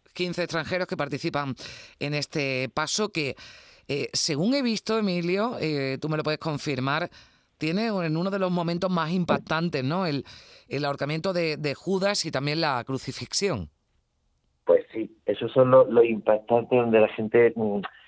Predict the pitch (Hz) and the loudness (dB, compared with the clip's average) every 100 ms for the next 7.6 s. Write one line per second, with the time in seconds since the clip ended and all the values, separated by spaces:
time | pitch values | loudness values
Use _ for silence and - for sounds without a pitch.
0 | _ - 101 110 113 113 120 117 113 113 | _ -10 2 6 8 8 4 4 2 0
1 | - 101 107 110 98 90 95 98 98 - | -2 0 2 0 -4 -2 2 4 4 0
2 | - 104 101 98 123 139 139 123 123 113 | -2 2 4 4 4 2 0 -2 2 2
3 | 120 120 127 113 104 - 95 87 90 110 | 2 2 4 4 2 -2 -2 -2 0 4
4 | 113 123 131 - 107 107 98 104 107 110 | 4 4 0 4 4 6 4 6 6 4
5 | - - - - - 104 104 110 110 110 | 0 -12 -16 -16 -6 -2 2 2 0 -4
6 | - 127 120 131 120 117 113 107 110 113 | 2 2 4 4 6 6 6 6 6 6
7 | - 87 85 85 95 175 | 0 -6 -6 -8 -8 -10